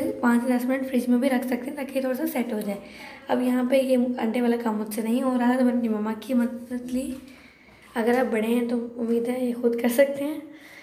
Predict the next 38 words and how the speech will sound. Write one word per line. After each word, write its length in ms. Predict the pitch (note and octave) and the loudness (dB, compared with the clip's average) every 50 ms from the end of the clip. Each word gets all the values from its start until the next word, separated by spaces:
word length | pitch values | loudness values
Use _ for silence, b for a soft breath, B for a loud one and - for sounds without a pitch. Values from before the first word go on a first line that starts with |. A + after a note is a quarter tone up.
| B B B | B B B
खैर 220 | - B3 A#3+ A#3+ A#3+ | -8 -4 -2 -2 0
अब 100 | A#3+ A#3+ | 0 0
मैंने, 300 | A#3+ B3 B3 B3 B3+ B3 | -2 -2 -4 -4 -4 0
मम्मा 280 | A#3+ A#3 A#3 A3+ A3+ | 0 2 2 2 0
ने 140 | A#3 A#3+ A#3+ | 0 0 -2
इस 100 | A#3+ - | -2 -2
पर, 140 | - - A#3+ | -2 -4 -4
अ, 480 | - - - - A3 G#3+ G#3 G#3 - | -4 -4 -2 0 0 0 0 0 -2
अंडे 440 | G#3 G#3+ G#3+ A3+ A3+ A3+ A3+ - - - | -2 -2 0 0 0 -2 -4 -4 -6 -4
लगाया 420 | G#3+ G#3 G#3 G3+ G3 G3 G#3+ B3+ E4 - - - - - B B B B B B B B - | -4 -2 -2 -2 -2 -2 -2 -4 -6 -8 -12 -16 -20 -20 B B B B B B B B -16
और 60 | A#3 | -8
फिर 140 | - C4 A#3 | -4 -2 -2
इसको 200 | A#3 - - A#3 | -2 -2 -2 -2
अब 100 | A3 A3 | -2 0
हम 160 | A3+ C4+ D#4+ - - - - - - - - b b b b b b b b b b b _ _ - | 0 0 -2 -2 -6 -12 -16 -18 -20 -20 -20 b b b b b b b b b b b _ _ -8
ब्रेड 300 | A3 G#3+ A3 A3 G#3+ - | -6 -6 -6 -6 -8 -6
क्रम्ब 280 | - A3+ A#3 A#3+ A#3 A#3 | -4 -4 -4 -4 -4 -6
से 240 | - - - B3+ | -8 -6 -4 -4
cover 280 | A#3 - A3 F#3+ F#3+ F#3+ | -2 -2 -2 -2 -2 -2
करेंगे 580 | G3+ - A3 A3 A3+ A3+ B3+ D4+ - - - - - - - _ _ _ _ _ _ _ _ _ _ _ _ _ _ _ _ _ - - - - | -4 -4 -4 -4 -2 -2 -2 -4 -4 -8 -14 -16 -20 -20 -20 _ _ _ _ _ _ _ _ _ _ _ _ _ _ _ _ _ -20 -16 -12 -12
अच्छे 240 | A3+ A3+ - A#3+ | -10 -8 -6 -6
तरीके 440 | A#3 - A#3 A3+ A#3+ A#3 A#3+ B3+ A#3+ | -4 -2 0 0 0 0 0 -2 -4
से। 260 | A#3+ F3 F3 - - - - - b b b b b b b b b b b b b _ _ _ _ _ _ _ _ _ _ _ _ - - | -4 -6 -8 -8 -10 -16 -20 -20 b b b b b b b b b b b b b _ _ _ _ _ _ _ _ _ _ _ _ -6 0
Bread 280 | A#3 A#3 A#3 A#3 A#3 - | 2 4 4 4 2 0
क्रम्स 300 | B3+ B3+ B3+ B3+ A#3 A#3 | 0 0 0 0 0 0
मैंने 240 | A#3 A3+ A3 A3+ | -2 -2 -2 -2
उसी, 480 | A3+ G#3+ G#3+ - - A#3+ A#3 A#3 A#3 - | -4 -6 -6 -4 -2 -2 -2 -2 -2 -2
अ, 100 | A3+ G#3+ G#3 G#3 G#3 G#3 - B B B B B B B | -2 -2 -2 -2 -2 -4 -6 B B B B B B B
bread 220 | B A3 G#3+ G#3+ - | B -2 -2 0 2
के 100 | A#3+ A#3 | 0 2
किनारों 340 | A#3+ A#3 A3 G#3+ G#3 G#3+ G#3 | 2 2 2 2 2 2 2
से 120 | G#3+ A#3+ | 0 0
बनाए 280 | A3+ B3 A#3 A3+ A3+ A#3 | 0 2 2 2 2 0
हैं, 400 | C4 D4+ D4+ D4+ - - - - | 0 -2 -2 -4 -8 -14 -8 -4
Homemade 380 | A#3 A3+ A3 G#3+ G#3+ A3 A#3 A#3 | -2 0 0 0 0 0 -2 -2
हैं 180 | A3+ A#3+ A#3+ A3+ | -2 -2 -4 -2
bread 240 | A3+ A3 G#3+ - - | -4 -6 -6 -6 -8
क्रम्स, 420 | B3+ B3 C4 C4+ B3 - - - | -10 -10 -10 -10 -12 -14 -18 -20